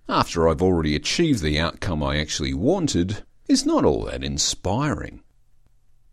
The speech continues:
Getting a whole bunch of smaller publications done on the way to becoming Doctor Nerlich feels like a better way to make my contribution to the educational zeitgeist. That said, though,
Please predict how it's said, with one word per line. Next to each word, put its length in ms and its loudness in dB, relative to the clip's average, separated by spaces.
Getting 240 2
a 40 4
whole 180 2
bunch 320 0
of 100 0
smaller 460 4
publications 800 -2
done 260 -4
on 120 0
the 100 4
way 380 4
to 120 0
becoming 540 -4
Doctor 320 -4
Nerlich 560 2
feels 460 2
like 220 0
a 80 4
better 360 0
way 600 2
to 100 2
make 260 2
my 160 -4
contribution 1040 -2
to 160 2
the 260 -2
educational 1040 -2
zeitgeist. 1160 -2
That 240 8
said, 320 2
though, 360 4